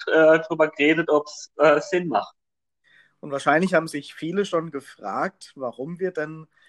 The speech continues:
Speaker 2: dieses, äh, Format hier PriesterInnen privat nennen. Und darüber wollten wir uns heute mal austauschen, weil wir gar nicht so sicher sind, ob wir selber,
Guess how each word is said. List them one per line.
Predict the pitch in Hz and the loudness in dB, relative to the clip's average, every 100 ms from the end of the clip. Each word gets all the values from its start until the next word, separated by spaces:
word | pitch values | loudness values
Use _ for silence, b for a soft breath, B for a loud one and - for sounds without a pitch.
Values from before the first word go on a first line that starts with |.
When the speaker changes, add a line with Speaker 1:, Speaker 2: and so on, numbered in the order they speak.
| _ _ _ _ _ - | _ _ _ _ _ -20
Speaker 2:
dieses, | 143 139 147 143 - - - - | -16 -10 -10 -10 -16 -20 -16 -12
äh, | 135 | -12
Format | - 127 117 110 131 175 | -8 -8 -6 -6 -8 -10
hier | - - 165 156 156 _ _ | -14 -8 -4 -4 -6 _ _
PriesterInnen | - 175 180 - 170 160 - _ - 196 190 151 127 120 _ _ _ _ | -14 -12 -12 -4 -4 -4 -8 _ -6 -4 -4 -6 -10 -16 _ _ _ _
privat | - 131 117 107 - - | -10 -4 -2 -4 -8 -14
nennen. | 120 113 104 101 _ _ _ _ _ - | -10 -10 -12 -18 _ _ _ _ _ -20
Und | 113 - | -12 -6
darüber | 117 151 175 165 | -4 0 0 0
wollten | 156 156 | -4 -4
wir | 156 | -8
uns | 156 | -6
heute | 151 147 | -8 -6
mal | 127 | -8
austauschen, | 170 - 117 123 160 - b b b | -8 -8 -8 -8 -14 -20 b b b
weil | 135 131 | -10 -4
wir | 139 | -4
gar | 135 135 | -4 -8
nicht | 156 156 | -10 -14
so | |
sicher | 147 143 160 | -16 -12 -12
sind, | 160 151 | -12 -16
ob | - | -14
wir | 139 | -14
selber, | 143 147 175 165 | -10 -10 -8 -8